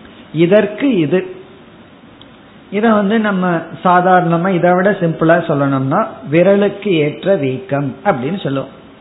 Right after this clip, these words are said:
விரலுக்கு ஏற்ற வீக்கம், உழைப்புக்கு ஏற்ற ஊதியம் இப்படின்னு எல்லாம் நம்ம சொல்லுவோம். விரலுக்கு தகுந்த வீக்கம்னா அதற்கு அது போதும்.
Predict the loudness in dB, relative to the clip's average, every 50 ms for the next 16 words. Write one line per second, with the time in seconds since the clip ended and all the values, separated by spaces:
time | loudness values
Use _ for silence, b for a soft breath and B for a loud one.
0 | -20 -20 -20 B B B B B B 2 4 6 6 8 6 6 4 4 2 -2
1 | 0 2 2 2 0 -2 -4 -4 -4 -2 -2 -2 -6 -6 -6 -6 -6 -6 -6 -8
2 | -10 -6 -2 0 2 2 2 0 0 0 -2 -2 -2 -2 -2 -2 0 0 0 -2
3 | -4 -4 -4 -2 -2 0 0 0 -2 -2 0 0 -2 0 -2 -2 -4 -6 -6 -4
4 | -4 -2 0 0 0 2 0 0 -2 -2 -2 -2 -2 -2 -2 -4 -4 -4 -2 -2
5 | -4 -4 -8 -14 -20 -20 B B B B B B 2 4 4 6 6 4 2 2
6 | -2 0 2 2 4 4 4 4 4 4 2 0 0 -2 -4 -4 -2 -2 -2 0
7 | 0 -2 0 0 0 0 0 -4 -6 -4 -4 -4 -2 -2 -2 -4 -2 -4 -4 -4
8 | -4 -2 -4 -6 -6 -8